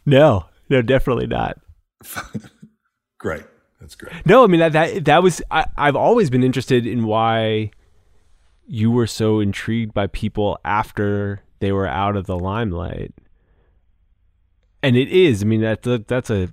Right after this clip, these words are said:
Speaker 1: a full-on beat of yours, I think. But it wasn't until I read Pappyland that I realized that,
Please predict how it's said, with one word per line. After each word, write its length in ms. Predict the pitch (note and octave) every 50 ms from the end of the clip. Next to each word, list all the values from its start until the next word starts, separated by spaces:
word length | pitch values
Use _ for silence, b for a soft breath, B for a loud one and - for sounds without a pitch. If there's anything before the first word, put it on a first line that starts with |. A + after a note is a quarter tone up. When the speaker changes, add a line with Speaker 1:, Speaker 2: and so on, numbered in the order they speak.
| _ _
Speaker 1:
a 120 | - - G2
full-on 560 | - - - A#2 A#2 A#2 A2+ G#2+ G2 F2 E2+
beat 260 | E2 - A#2 C3+ -
of 140 | F#2 G2 E2+
yours, 280 | F2 F2 E2+ E2+ E2+ F#2
I 80 | F2+ F2
think. 420 | - - F2+ F2 E2+ E2 E2 - - B B B B
But 100 | - A2
it 40 | A2
wasn't 300 | A#2+ C3+ C#3 D#3 D3+ D3
until 120 | D3+ D3+
I 60 | D3
read 200 | C#3 C#3+ C#3 B2+
Pappyland 460 | - D3 D#3+ - - B2+ A#2 A2+ A2+
that 100 | A2 A2
I 40 | G#2+
realized 440 | G#2 G2+ G#2 A2+ A2+ A#2 A2+ A2 G2
that, 140 | A2+ G2+